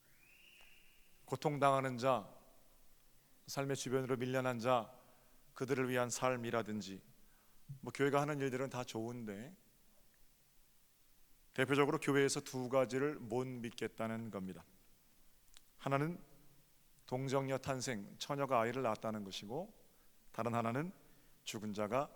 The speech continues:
다시 살아났다는 오늘 설교의 주제인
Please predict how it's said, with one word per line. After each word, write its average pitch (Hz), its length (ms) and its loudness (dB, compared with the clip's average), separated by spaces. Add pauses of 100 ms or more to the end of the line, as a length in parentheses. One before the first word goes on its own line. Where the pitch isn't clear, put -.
(200)
다시 - 240 -10
살아났다는 117 720 -2 (640)
오늘 113 160 -6
설교의 123 380 -2
주제인 120 440 -6